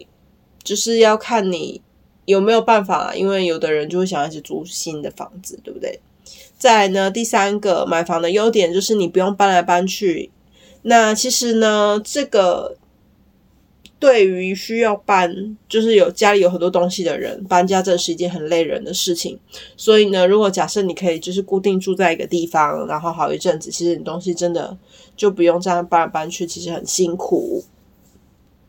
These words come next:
那优点第四个呢，就是你老了之后呢，你还有房子可以住。那现实社会是，就是你老了之后，其实很少房东愿意出租给房客。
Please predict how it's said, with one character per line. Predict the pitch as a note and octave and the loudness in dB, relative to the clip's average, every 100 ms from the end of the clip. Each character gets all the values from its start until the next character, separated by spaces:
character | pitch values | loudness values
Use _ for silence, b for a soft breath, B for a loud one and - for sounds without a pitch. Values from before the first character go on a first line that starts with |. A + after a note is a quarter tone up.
| _ _ B B B | _ _ B B B
那 | - A3+ A3+ | 2 6 6
优 | B3+ B3+ | 8 6
点 | A3 F3+ | 6 2
第 | A3 | -2
四 | - A3+ | 0 2
个 | - F3 | 4 2
呢， | E3 D#3+ D#3 | 0 -2 -2
就 | F#3+ | -4
是 | F#3+ | 0
你 | F#3+ F3 | 0 2
老 | E3 C#3+ | 2 2
了 | D3+ | 0
之 | D#3 G3 | 0 0
后 | G3+ A3 F#3+ | 4 4 6
呢， | F3 E3 | 2 0
你 | E3 | 0
还 | F3 | 0
有 | |
房 | E3 D3+ E3 | 2 -2 -4
子 | E3 | -6
可 | F#3+ D#3 | -4 -4
以 | |
住。 | - F3+ E3 - B B B - | -2 -4 -4 -8 B B B 4
那 | C4 A#3+ | 6 6
现 | A#3+ D#4 | 4 2
实 | B3+ A3 | 2 4
社 | B3 A#3+ | 4 4
会 | A3+ | 4
是， | A3+ A3+ G#3 | 2 0 0
就 | G3+ | 0
是 | G#3 | 0
你 | G#3 | 2
老 | G3 C#3+ | 2 2
了 | D3+ | 2
之 | D#3 F#3+ | 0 0
后， | G3+ A3 | 2 4
其 | F3+ F#3 | 2 0
实 | F3 | -2
很 | F3 F3 E3 | -2 -2 -4
少 | - F3+ D3 - | 0 4 4 0
房 | - D3 D#3 | -4 -6 -2
东 | E3+ E3+ | 2 2
愿 | F3+ F3+ F3+ | 4 2 2
意 | F#3 | 0
出 | - - G3 F#3+ | -2 0 2 2
租 | F#3+ F#3 | 2 2
给 | F3+ - | 0 -6
房 | - D#3+ E3+ | -6 -6 -8
客。 | - G3 E3+ | -2 0 0